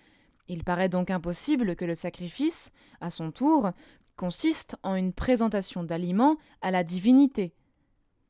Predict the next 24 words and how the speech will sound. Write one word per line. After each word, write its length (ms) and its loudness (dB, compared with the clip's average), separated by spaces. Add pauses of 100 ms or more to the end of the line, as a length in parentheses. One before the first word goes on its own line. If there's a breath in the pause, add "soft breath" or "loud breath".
(400)
Il 120 0
semble 360 2
contradictoire 880 -2
que 100 -10
les 160 -6
dieux 360 0
attendent 440 -2
de 120 -6
l'homme 400 2
leur 200 -2
nourriture 600 -2 (340 soft breath)
quand 140 -6
c'est 160 -4
par 340 0
eux 80 4
qu'il 200 -6
les 60 0
nourrit. 440 4 (920)
Comment 440 6
aurait-il 420 -2
besoin 460 4
de 80 -4
son 180 -6
concours 540 2